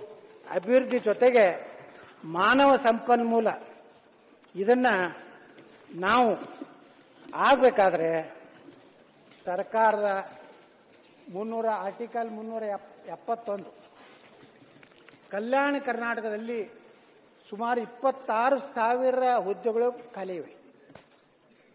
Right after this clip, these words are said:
ಇನ್ನೂ ಭರ್ತಿ ನೀವು ಮಾಡ್ತಾ ಇಲ್ಲ. ಎಷ್ಟು ನೋಡ್ರಿ, ಒಂದು ನೇಮಕಾತಿ ಆದ್ರೆ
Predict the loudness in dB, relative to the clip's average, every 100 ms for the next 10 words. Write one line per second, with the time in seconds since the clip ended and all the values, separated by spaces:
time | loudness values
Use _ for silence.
0 | _ _ _ _ _ _ -12 -8 -6 -4
1 | -6 -8 -10 -10 -10 -10 -8 -8 -12 -16
2 | _ _ -20 _ _ _ _ _ _ _
3 | -20 -20 -20 -12 0 0 0 -4 -2 -2
4 | -4 -4 -2 0 0 0 0 0 -2 -6
5 | -12 -10 -8 -6 -4 -6 -4 -6 -6 -8